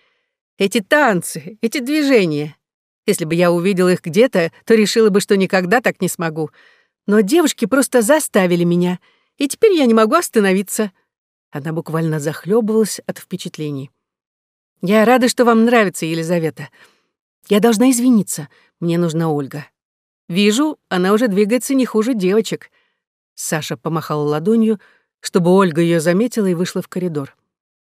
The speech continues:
«Что-то случилось?» Оля выглядела удивлённой. «Нет, с чего ты решила?» Саша свела брови. «Да на тебе лица нет. Ты же белая, как стена, Сашенька».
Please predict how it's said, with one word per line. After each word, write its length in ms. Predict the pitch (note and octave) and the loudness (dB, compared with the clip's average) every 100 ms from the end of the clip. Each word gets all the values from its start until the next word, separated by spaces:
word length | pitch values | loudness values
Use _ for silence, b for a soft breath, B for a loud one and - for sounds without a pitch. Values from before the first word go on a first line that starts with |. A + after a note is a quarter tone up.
| _ _ _ _ _ _ | _ _ _ _ _ _
«Что-то 300 | - E3 E3 | -10 -8 -6
случилось?» 680 | - F3 - D4+ C4+ - - _ _ _ _ _ | -6 -4 -2 -2 -2 -6 -16 _ _ _ _ _
Оля 280 | G#3+ A3 G3 | 2 4 2
выглядела 440 | F#3 F#3+ F#3+ F#3 | 0 0 0 0
удивлённой. 640 | G3 F3+ F#3 D#3+ C#3+ C#3 - _ _ _ _ _ _ _ _ | 0 -2 -2 -2 -4 -8 -12 _ _ _ _ _ _ _ _
«Нет, 360 | F3 E3+ B3 - | -4 -2 -2 -4
с 160 | - | -14
чего 240 | - F3 D3+ | -10 -8 -6
ты 120 | D#3+ | -6
решила?» 460 | D3 - E3 G#3+ G#3 _ _ _ _ _ | -8 -8 -6 -6 -8 _ _ _ _ _
Саша 340 | - D#3+ D3+ | -6 -6 -4
свела 340 | D3+ D3+ D3+ D3 | -10 -6 -6 -4
брови. 360 | D3 C#3 D3 - _ _ _ _ _ _ - | -6 -8 -10 -20 _ _ _ _ _ _ -2
«Да 100 | F3 | -2
на 100 | F3 | 0
тебе 240 | F3 F#3+ | 0 0
лица 340 | G#3+ - A#3 | 0 0 -2
нет. 340 | F#3+ D#3 - _ _ _ _ _ - | -2 -4 -10 _ _ _ _ _ -4
Ты 120 | G#3 | -2
же 140 | F3 | -2
белая, 380 | E3 B3 D4 F#3+ | -2 2 2 2
как 180 | G3 F#3 | 0 -4
стена, 380 | - B3+ G#3+ C#3+ | -4 -2 -2 -4
Сашенька». 580 | - A3 - C#3+ D3+ | -4 -4 -6 -14 -16